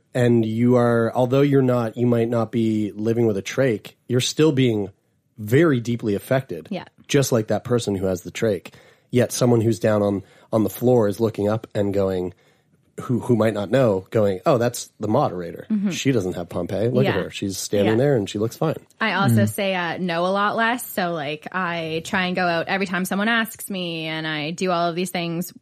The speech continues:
Speaker 2: because I've come to the realization, like, hey, there might be a day that where,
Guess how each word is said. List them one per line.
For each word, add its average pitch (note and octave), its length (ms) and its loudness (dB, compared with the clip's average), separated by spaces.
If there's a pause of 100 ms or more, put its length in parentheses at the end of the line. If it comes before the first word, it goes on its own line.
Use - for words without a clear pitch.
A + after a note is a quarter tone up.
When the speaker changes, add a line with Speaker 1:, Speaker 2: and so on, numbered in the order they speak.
Speaker 2:
because F3 420 -2
I've E3 400 -4
come F#3+ 160 -2
to F3 60 -2
the F3 80 -2
realization, E3+ 560 -2
like, C#3 320 -6
hey, A#3 240 0
there F3 140 0
might E3+ 200 -4
be F3+ 140 -2
a F3+ 80 0
day D#3+ 280 -2
that E3 200 -2
where, D3+ 340 -2